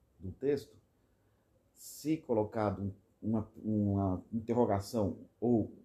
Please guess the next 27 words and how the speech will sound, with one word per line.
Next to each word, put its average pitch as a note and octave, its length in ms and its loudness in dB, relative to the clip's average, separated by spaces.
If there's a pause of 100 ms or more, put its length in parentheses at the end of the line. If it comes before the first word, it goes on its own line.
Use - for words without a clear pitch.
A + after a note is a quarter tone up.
(120)
um G2+ 120 -6
ponto G2+ 260 -6
e D#2+ 40 -10
vírgula, G2 380 0
um F2+ 60 -2
ponto F#2+ 280 -8
final, E2+ 500 -4 (640)
ou G2+ 100 -6
uma G#2+ 220 -2
mesma G#2 340 6
vírgula, G#2 480 -4 (640)
isso D#3+ 240 -6
altera E3+ 320 -2
muito D#3 280 0
o - 20 -14
significado F#2+ 580 -6
do - 60 -14
texto. - 340 -18 (840)
E C3 120 0
ele D3 160 6
sente B2 400 0
disso, C#3 320 -6
então D3+ 180 -2
ele C#3+ 80 -6
nos D3+ 180 -2
diz C3+ 220 -6
aqui. D3 340 -8